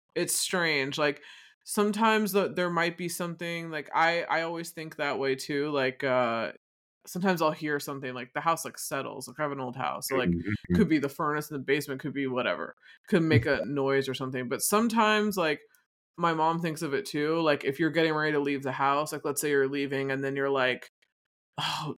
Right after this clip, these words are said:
Speaker 1: and you hear a weird sound and then you have to go, like, see what it is. Like, that could
Speaker 2: Yeah.
Speaker 1: be saving you from leaving the house at the moment something horrible could happen. Like,
Speaker 2: Mm.
Speaker 1: or if you get in the car and then you're like,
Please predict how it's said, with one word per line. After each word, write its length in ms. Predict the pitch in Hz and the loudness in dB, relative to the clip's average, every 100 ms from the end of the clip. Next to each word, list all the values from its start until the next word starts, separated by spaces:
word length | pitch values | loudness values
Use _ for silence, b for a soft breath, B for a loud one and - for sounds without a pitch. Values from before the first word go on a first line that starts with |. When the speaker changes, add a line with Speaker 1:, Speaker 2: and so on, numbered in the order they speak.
| - | -6
Speaker 1:
and 120 | 151 | 0
you 80 | 147 | 0
hear 220 | - 170 | 2 4
a 80 | 156 | 4
weird 320 | 151 147 139 | 6 4 4
sound 460 | - 143 131 139 143 | 0 2 4 4 4
and 80 | 139 | 2
then 60 | 139 | 0
you 60 | |
have 100 | 135 | 0
to 60 | 139 | 0
go, 180 | 139 131 | 2 4
like, 200 | 123 123 | 2 0
see 160 | - 143 | 0 2
what 160 | 131 | 2
it 100 | 123 | 2
is. 340 | 117 123 143 143 | 0 0 -2 -4
Like, 220 | 135 - b b - | -6 -8 b b -2
that 220 | 170 170 | 2 4
could 140 | 165 170 | 2 0
Speaker 2:
Yeah. 20 | |
Speaker 1:
be 100 | 170 | -4
saving 520 | - 160 151 147 143 | -6 -4 -4 -4 -2
you 160 | 135 135 | -2 -2
from 220 | 147 143 | -4 0
leaving 280 | 143 139 135 | 0 0 -2
the 60 | |
house 360 | 131 143 123 - | 0 2 2 0
at 120 | 120 | -4
the 80 | 131 | -4
moment 360 | 131 131 123 82 | -2 -2 -2 -6
something 300 | 147 135 123 | -6 -6 -6
horrible 500 | - 135 127 120 123 | -2 2 2 0 -6
could 200 | - 120 | -6 -4
happen. 560 | 110 113 - 71 - - _ _ _ | -2 -2 -4 -14 -16 -20 _ _ _
Like, 180 | 143 139 | -8 -2
Speaker 2:
Mm. 220 | 135 117 - | 2 2 2
Speaker 1:
or 220 | 196 202 | 4 4
if 120 | 196 | 4
you 80 | 185 | 0
get 160 | 180 170 | -4 -2
in 80 | 160 | -4
the 80 | |
car 400 | 131 180 160 156 | -2 2 4 4
and 100 | 139 139 | 4 0
then 100 | 143 | -4
you're 120 | 135 | -2
like, 340 | 131 127 - | 0 -2 -6